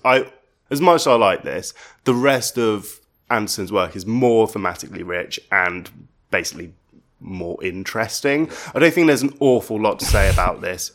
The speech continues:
<laughs> beyond it being, like, uh, albeit pretty nostalgic, uh, just being, like, a representation of a sort of transitional post sixties, seventies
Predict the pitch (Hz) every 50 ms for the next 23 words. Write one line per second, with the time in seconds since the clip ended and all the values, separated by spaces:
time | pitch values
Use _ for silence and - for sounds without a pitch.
0 | - - - - - 120 117 107 107 104 98 101 95 - 107 98 95 95 92 92
1 | 95 95 - 95 95 92 92 - - - _ _ _ _ - 104 101 98 95 95
2 | - - _ _ _ _ - 175 160 175 190 180 160 151 - - - - - -
3 | 185 170 151 143 - 160 143 135 131 123 - - 131 117 113 110 104 92 - 98
4 | 98 101 110 - - - - - - _ _ _ _ _ _ _ _ _ _ -
5 | 120 113 113 110 107 104 107 - 123 - - 127 117 113 113 110 107 107 107 95
6 | - 101 98 104 87 - 104 104 92 110 110 110 107 - 101 98 98 98 - -
7 | _ _ 101 98 95 92 90 - - - - _ - _ - - - 113 90 -
8 | - - 113 104 101 95 110 107 98 - - 110 98 98 98 - - 104 101 -
9 | - 113 104 - - 104 - - 107 104 104 101 - - 92 92 101 110 104 -
10 | -